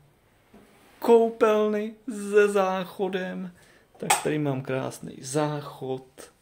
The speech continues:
tady mám krásnou koupelnu, tady mám dokonce krásnou pračku, tady mám velkou vanu, podívejte se, jak ta vana je velikánská, prostě velká vana,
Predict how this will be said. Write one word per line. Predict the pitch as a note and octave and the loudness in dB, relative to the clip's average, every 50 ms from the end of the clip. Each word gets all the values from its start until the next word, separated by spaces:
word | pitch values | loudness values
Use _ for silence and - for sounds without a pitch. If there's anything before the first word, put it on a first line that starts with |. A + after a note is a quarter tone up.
| _ _ _ _ _ _ _ - - - _ _ _ _ _ _ _ _ _ _ _ - | _ _ _ _ _ _ _ -20 -20 -20 _ _ _ _ _ _ _ _ _ _ _ -10
tady | C3+ C3 C3+ | -8 -6 -4
mám | C3+ C3 C3 B2+ | -4 -4 -4 -4
krásnou | - - C3+ C3 C3+ C3 C3+ C3+ C3+ C3 - - - C3+ C3 B2 B2 B2 - _ - | -6 -4 -2 0 0 0 0 -2 -4 -4 -6 -8 -4 -2 -2 -2 -2 -4 -8 _ -6
koupelnu, | - D3+ D#3 E3 E3+ E3+ E3+ - - D#3 D#3 D#3 D3+ D3+ D3+ D#3 D#3 D3+ D3+ D3+ D#3 D#3 D#3 - - - _ | 0 0 0 0 0 -4 -8 -4 0 2 2 2 2 2 2 2 2 2 2 0 0 -2 -4 -8 -16 -20 _
tady | - C#3 C#3 | -4 -2 0
mám | C#3+ C#3+ | 0 0
dokonce | C#3 C#3 - C#3 C3+ C3+ C3 | 0 0 0 0 0 0 0
krásnou | C3 C3+ C3 B2+ C3 C3 - - D3 D3 D3 | 2 4 4 4 2 0 -2 -2 -2 -2 -2
pračku, | - - - D#3+ D#3 E3 E3 F3 F3 - - - - - _ - - G#3+ F3 E3+ F3 F3 - _ _ _ _ _ _ _ _ _ _ - | 0 2 4 6 8 8 8 8 6 0 -6 -8 -8 -10 _ -10 -6 -4 -4 -4 -4 -8 -12 _ _ _ _ _ _ _ _ _ _ -2
tady | - D3 D3+ | 0 2 4
mám | D3+ D3+ D3+ C#3+ | 4 2 2 4
velkou | C#3 D#3 D3+ D3+ D3+ - - D#3 D3+ D3+ D#3 D3+ D3+ D3 | 6 6 6 6 4 0 0 0 0 0 -2 -6 -4 0
vanu, | D#3+ D#3+ D#3+ E3 E3+ E3+ E3+ E3 | 2 2 2 2 2 0 -2 -4
podívejte | - D#3 D3 D3 D3+ D3+ D3+ D#3 D3 | -6 -6 -4 -4 -4 -4 -4 -6 -8
se, | - - | -4 -4
jak | D3+ C#3+ | -6 -4
ta | - D#3 | -2 -4
vana | D3+ D3+ D3 D3 | -4 -2 0 0
je | C#3+ C#3+ | 0 0
velikánská, | C3+ C3+ C#3+ C#3+ D3+ D#3 - - D#3 D#3 D3+ D3+ D3 - - - C#3+ C#3+ C#3+ C#3+ C#3+ C#3+ - - - - - - _ _ _ | 2 4 4 4 4 2 -4 -4 -2 -2 -2 -6 -8 -10 -4 0 0 0 0 -2 -4 -8 -16 -20 -20 -20 -20 -20 _ _ _
prostě | - C#3+ C#3+ C#3 - - D3 C#3+ | -8 -6 -6 -6 -4 -4 -4 -4
velká | C#3 C#3 D3+ D#3 D#3 D#3 - D3+ D3 C#3+ C#3 | 0 2 4 4 4 4 0 0 2 2 2
vana, | C#3 C3+ C#3 C#3 C#3 D3 D3 D#3 D#3+ D3+ D3+ D#3 D#3 D#3 | 0 0 -2 2 4 4 4 4 0 -2 -4 -6 -8 -10